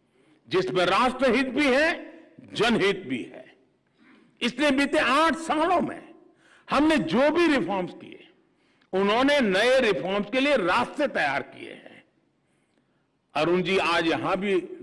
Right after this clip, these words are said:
जहां भी होंगे, वो संतुष्ट होंगे कि वो जिस मिशन में भागीदार रहे,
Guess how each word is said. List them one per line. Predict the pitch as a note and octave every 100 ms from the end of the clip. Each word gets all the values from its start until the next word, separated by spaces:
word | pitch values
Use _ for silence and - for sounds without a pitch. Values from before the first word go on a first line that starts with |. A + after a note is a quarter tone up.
| -
जहां | F#3 A3 D4
भी | C#4+
होंगे, | F3+ C#3 A2 - - - _ _ _ _ _ _ _ _ -
वो | A2+ G3
संतुष्ट | F#3+ G3 G#3 - D#4+ D#4+ B3
होंगे | D#3+ D3 A#2+ F#2+ - - - _ _ _ _
कि | C3
वो | A#2+ D#3+ G#3+
जिस | F#3+ G3
मिशन | C3 C3 G3 A3 A#3
में | G#3+ F3 B2 - - - _ _ _ G#2
भागीदार | F#2 D#3 D#3+ D3+ C#3+ G3+ F#3+
रहे, | D3+ B2+ C3+